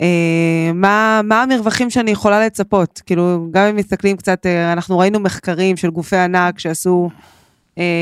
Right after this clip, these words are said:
ראינו לעשר, חמש עשרה, עשרים שנה, על המרווחים של בין השוק השכיר לשוק ה-,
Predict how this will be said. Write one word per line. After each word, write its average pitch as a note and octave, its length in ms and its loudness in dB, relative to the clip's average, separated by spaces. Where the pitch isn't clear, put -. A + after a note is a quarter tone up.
ראינו F3+ 240 0
לעשר, F#3 400 2
חמש F3 300 -2
עשרה, F#3 260 -4
עשרים A3+ 360 -2
שנה, F#3+ 460 0
על F3 80 2
המרווחים G#3+ 920 -2
של F#3 180 -4
בין F#3+ 240 0
השוק E3+ 1000 0
השכיר B3 400 -2
לשוק F#3 380 -2
ה-, E3 460 0